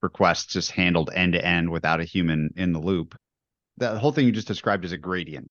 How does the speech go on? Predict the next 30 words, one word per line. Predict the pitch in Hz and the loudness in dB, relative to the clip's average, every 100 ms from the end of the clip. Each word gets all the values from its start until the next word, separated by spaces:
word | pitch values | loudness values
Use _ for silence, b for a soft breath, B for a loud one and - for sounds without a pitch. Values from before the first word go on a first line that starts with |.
| _ _ - | _ _ -8
It's | - | -2
never | 110 98 92 | 0 2 2
one | 87 90 | 4 2
or | 85 | 2
the | 71 82 | -2 -2
other. | 73 69 67 | -2 -2 -4
It's | - - | -6 -2
somewhere | 87 85 78 | 0 2 2
on | 71 | 0
a | |
spectrum. | - - 78 104 107 - _ _ _ _ | -4 -4 0 0 0 -2 _ _ _ _
So | - 123 | 0 2
where | 104 117 | 6 6
do | 139 | 6
you | 131 | 4
feel | - 120 | 4 4
like | 107 87 | 4 2
you | 92 127 | 0 0
fall | 135 80 64 - | 2 0 0 -2
on | 82 | -6
that | 73 67 | -6 -8
spectrum | - - 78 - 55 50 - | -14 -6 -6 -4 -6 -6 -6
of | - 90 85 80 78 76 _ _ | 2 6 6 4 2 -4 _ _
this | 95 95 | -4 0
is | 90 82 - - | 0 0 -2 -4
an | |
entirely | 87 85 - 95 90 87 | -2 -2 2 4 6 4
new | 85 82 | 2 0
thing | - 85 82 76 | 0 2 2 0
versus, | 80 - 82 | -4 -2 -6